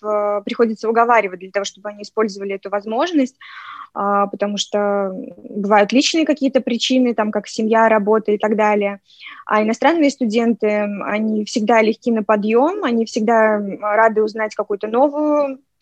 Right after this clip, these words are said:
культуру. Там, скажем, у нас были поездки в Литву, и они с удовольствием всегда в этом участвуют. Также во всех кружках, которые присутствуют в университете, то есть это танцевальные кружки, а, студенческий совет,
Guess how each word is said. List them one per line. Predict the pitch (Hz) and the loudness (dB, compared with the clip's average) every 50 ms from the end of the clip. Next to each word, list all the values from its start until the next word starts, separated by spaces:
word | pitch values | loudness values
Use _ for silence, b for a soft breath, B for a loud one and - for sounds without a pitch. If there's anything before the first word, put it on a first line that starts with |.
| - _ - | -20 _ 0
культуру. | 285 262 226 - - 262 247 254 254 262 240 240 240 220 | 2 2 2 2 0 0 2 4 4 4 6 6 4 4
Там, | 220 - 202 196 196 190 | 2 -2 -6 -6 -6 -10
скажем, | - - 202 202 202 202 | -8 -8 -6 -6 -4 -6
у | 208 | -4
нас | 202 202 196 | -6 -6 -2
были | 196 208 208 | 0 -2 0
поездки | 196 - 202 208 214 214 214 - - - 196 202 202 202 B B B B B B B | 0 0 0 0 0 0 -2 -4 -8 -6 -4 -4 -4 -6 B B B B B B B
в | B 196 190 190 208 | B -12 -6 -4 0
Литву, | 202 214 208 - 220 202 220 240 254 277 302 339 349 349 _ _ _ _ - | 0 0 -2 -2 -4 -4 -2 0 0 0 0 -2 -4 -8 _ _ _ _ -8
и | - 214 | -6 -4
они | 208 214 220 | -2 -2 -2
с | - - | -2 0
удовольствием | 220 226 214 220 226 233 233 - - - - 214 208 202 | 0 2 4 4 4 2 2 -2 -12 -10 -8 -8 -8 -6
всегда | - 220 208 220 214 | -6 -4 -2 0 0
в | 202 | 0
этом | 214 208 214 208 208 | 0 -2 -2 -6 -6
участвуют. | 202 - - 208 208 202 - _ - 202 196 196 - B B B B B B B B | -6 -2 -2 0 -2 -2 -4 _ -8 -6 -6 -6 -6 B B B B B B B B
Также | - 233 233 247 220 220 214 214 | 0 2 2 2 0 0 2 2
во | 214 208 202 202 214 | 4 4 4 2 0
всех | 214 - 247 247 - | 0 2 0 0 0
кружках, | - 240 233 233 - - 226 226 233 - - | -2 -2 -2 -2 0 2 2 2 2 0 -6
которые | - 220 208 220 214 214 | -8 -4 -2 0 0 0
присутствуют | 202 214 233 - - 262 269 - 220 208 202 - | 0 0 -4 2 2 0 0 2 -2 -2 -2 -2
в | |
университете, | 214 208 208 202 196 202 - - 220 202 - - 269 277 311 302 302 311 269 | -4 -4 -2 -2 -2 -2 -4 -6 -8 -8 -4 0 0 0 0 0 0 -2 -4
то | 208 - 208 | -2 0 -2
есть | 202 202 - | -2 -2 -4
это | - - - | -8 -6 -6
танцевальные | 202 - 196 208 - - 214 214 240 254 285 294 277 285 285 269 | -8 -6 -6 -8 -6 -4 0 2 4 4 4 4 4 4 4 2
кружки, | 277 - 269 269 - - - - 247 247 254 269 254 B B B B B B B B B | 2 0 -2 -2 -2 -4 -8 -8 -6 -4 -4 -4 -4 B B B B B B B B B
а, | - 196 202 196 196 202 202 | -6 -4 0 0 2 2 0
студенческий | 202 - - 240 196 226 240 269 - - 262 - - - 277 262 | -2 -2 -2 0 2 4 2 2 2 0 -8 -10 -6 -6 -4 -4
совет, | - - 277 262 254 214 208 220 226 226 226 214 | -2 0 0 0 2 0 0 2 4 4 4 2